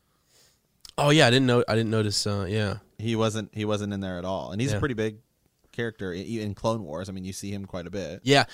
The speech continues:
Speaker 1: Well, I, I think, like you said, Darth Maul is there, and, and it is interesting. Like, he is amassing sort of. He took on Black Sun. He has the Shadow Collective. He's there with, like, uh, Death Watch on, on, uh, Mandalore. Like, he's got Mandalore
Speaker 2: Right.
Speaker 1: split. So, like, he's slowly, like, amassing,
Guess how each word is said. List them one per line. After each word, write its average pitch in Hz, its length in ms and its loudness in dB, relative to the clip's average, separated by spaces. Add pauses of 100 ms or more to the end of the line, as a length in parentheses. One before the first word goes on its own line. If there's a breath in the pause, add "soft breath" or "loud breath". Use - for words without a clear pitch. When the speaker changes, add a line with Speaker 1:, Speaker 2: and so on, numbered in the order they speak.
(200 loud breath)
Speaker 1:
Well, 180 120 6
I, 165 220 6
I 156 60 2
think, 180 240 4
like 135 260 0
you 151 120 2
said, 127 240 4
Darth 135 240 2
Maul 131 240 4
is 104 140 0
there, 127 240 2
and, 120 220 -2
and 120 140 0
it 143 100 6
is 165 160 8
interesting. 131 460 2
Like, 101 180 -2
he 147 280 0
is 151 140 6
amassing 117 640 2
sort 113 220 -2
of. 104 60 -6
He 110 60 -4
took 151 180 0
on 110 140 0
Black 104 280 0
Sun. 135 300 2
He 120 120 0
has 110 120 2
the 107 100 -4
Shadow 110 300 0
Collective. 113 580 0 (280 soft breath)
He's 143 260 4
there 123 220 6
with, 113 200 2
like, 101 240 0 (120)
uh, 101 280 2
Death 131 240 2
Watch 117 240 2
on, 104 200 0
on, 101 340 -2
uh, 95 180 -2
Mandalore. 127 640 4 (440 loud breath)
Like, 117 160 -2
he's 123 140 2
got 104 120 2
Mandalore 123 360 2
Speaker 2:
Right. 120 80 4
Speaker 1:
split. - 220 2
So, 147 100 2
like, 135 160 0
he's 277 200 2
slowly, 202 400 8
like, 123 200 6
amassing, 107 640 2